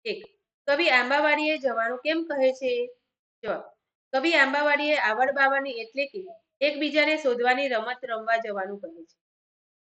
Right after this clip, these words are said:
બે, આવડ બાવડની રમતમાં શું કરવાનું હોય છે?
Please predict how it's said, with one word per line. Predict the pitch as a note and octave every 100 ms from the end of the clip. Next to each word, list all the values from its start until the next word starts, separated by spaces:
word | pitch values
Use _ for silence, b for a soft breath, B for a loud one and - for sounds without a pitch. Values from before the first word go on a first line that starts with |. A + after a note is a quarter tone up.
| _ _ _ _
બે, | G#3+ F3 - _ _ _
આવડ | - B3+ E4 E4+
બાવડની | D#4+ D#4+ D#4+ E4
રમતમાં | C#4 B3 C4 C#4
શું | D4 D#4+ E4+
કરવાનું | C#4 A#3 G#3+ G#3+
હોય | G3
છે? | F#3+ F#3+